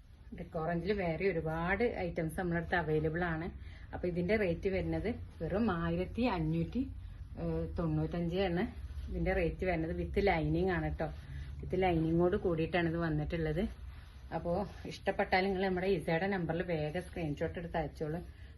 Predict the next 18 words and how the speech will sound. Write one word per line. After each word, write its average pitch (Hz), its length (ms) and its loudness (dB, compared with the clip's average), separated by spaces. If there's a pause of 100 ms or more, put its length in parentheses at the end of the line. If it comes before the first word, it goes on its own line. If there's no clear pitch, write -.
(140)
ഷാളൊക്കെ 117 360 -4
നല്ല 170 380 2
അത്യാവശ്യം, 190 580 0 (320)
ഏ, 156 400 0 (540)
വിഡ്ത്തും 160 320 -2
ലെങ്ത്തും 170 440 -2
ഉണ്ട്. 165 260 -2 (180)
ഒരുപാട് 175 640 -2 (720)
പേര് 170 240 4
ചോദിക്കുന്ന 170 480 4
കളേഴ്സ് 160 500 2
ആണ് 165 240 2
റാണി 156 300 2
പിങ്ക്, 160 340 0
ബ്രിക്ക് 156 400 -4
ഓറഞ്ച് 151 320 0
ഒക്കെ 160 160 -4
ട്ടോ. 143 240 -8